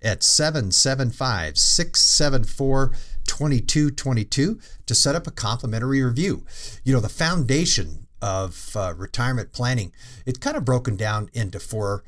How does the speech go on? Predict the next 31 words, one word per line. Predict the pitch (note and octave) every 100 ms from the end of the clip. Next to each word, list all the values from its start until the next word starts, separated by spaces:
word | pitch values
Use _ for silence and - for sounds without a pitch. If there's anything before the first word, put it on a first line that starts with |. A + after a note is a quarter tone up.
| -
sections: | - - A#2 A#2+ - C3 C3 - - - - -
income | C#3 C#3 C3 C3+ C3+
planning, | B2+ B2+ A#2+ B2 C3+ C3+ - - - - - - -
asset | A#2+ B2+ - C3 C3+ -
allocation. | A2 A#2+ A#2+ - A#2+ B2 C#3+ C3+ A#2+
Been | - G2+
doing | F2+ A#2 G#2+
a | F#2
lot | F#2+ G2 A#2+ C3 C3
of, | A2+ A2 G#2 F#2 -
uh, | A2 G2+ F#2+ E2+
second | - - B2 - G#2
looks | A2+ A#2 -
at | -
asset | A2 A2 A#2
allocation | A2 G#2+ G#2 - G#2+ A2 - G#2
with | G2 -
the | F2+
recent, | G2 A2 - G#2 - - - - -
uh, | F#2+ D#2+
stock | - B2+ A#2 -
market | A2 G#2+ -
run | G2 A2 A2
up | A2 A#2
and | F2+
the | -
correction | - G#2 A2+ - G#2
we | G2+
had | G#2 G#2
last | G2+ G#2+ G#2 G#2+
month. | G2 A2 A2